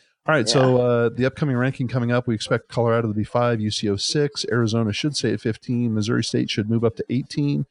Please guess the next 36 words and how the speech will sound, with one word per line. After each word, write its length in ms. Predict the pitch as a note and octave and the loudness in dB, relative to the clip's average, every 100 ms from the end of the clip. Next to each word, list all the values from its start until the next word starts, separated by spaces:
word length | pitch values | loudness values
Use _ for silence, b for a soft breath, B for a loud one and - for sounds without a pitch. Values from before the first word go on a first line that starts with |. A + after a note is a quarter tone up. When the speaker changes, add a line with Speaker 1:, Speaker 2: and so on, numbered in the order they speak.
| _ _ _ _ | _ _ _ _
Speaker 1:
Oklahoma 400 | A2+ A#2 B2 C3+ | -4 0 2 2
should 200 | A#2+ A#2 | 2 2
move 140 | A2+ A2 | 2 2
up 100 | - | 0
to 80 | G#2+ | -4
twenty, 560 | - C3+ B2 B2+ B2 B2+ | -4 0 2 2 2 0
and 280 | G#2+ G#2+ G2 | 0 0 2
Arizona 360 | A2 G#2+ G2+ | 0 0 0
State 280 | - A2 - | 0 -2 -2
should 180 | - G2+ | -2 -2
stay 160 | G#2 F2+ | -2 -2
at 100 | - | -2
twenty-four. 880 | - F#2+ - - C#3 C#3 C#3 D3 - _ _ _ _ B B B B _ - | -2 -2 -4 -4 0 2 2 0 -6 _ _ _ _ B B B B _ -4
Um, 800 | A2+ A#2 A#2 A#2 A#2+ A#2+ A2+ - - | 0 2 4 4 4 2 -2 -8 -14
so 420 | - - A#3 G3+ - - | -6 0 0 0 -4 -4
that'll 180 | B2+ C3 | -2 0
make, 240 | C#3 - | 0 0
uh, 300 | D3 C3 B2+ B2 | 2 4 2 2
things 280 | D3+ C3+ | 0 0
kind 160 | - C3 | 0 0
of 80 | C#3 | 0
interesting, 440 | F#3+ C#3+ - D#3 - - - | 0 -2 -2 -4 -6 -16 -6
especially 440 | A#2+ G#2+ D3 C#3 B2 | -4 -2 0 0 0
with 140 | A2+ | 0
this 220 | B2 - B2 | -2 -2 0
last 280 | B2 C3+ | 2 2
couple 240 | - C#3+ C#3 | 0 -2 0
of 60 | |
weekends 320 | C#3+ - C3 - | 0 0 -2 -2
coming 260 | C#3 C3 | -2 0
in. 140 | E3 B2 | 0 -2
Missouri 320 | G#2 A#2+ A#2 | 0 -2 -2
State, 260 | - B2 | -2 -2
I 100 | A#2+ | 0
know, 220 | A2+ A2+ A2 | 0 0 0
has 580 | A#2+ A2+ A2+ A2+ - | 0 0 2 0 -2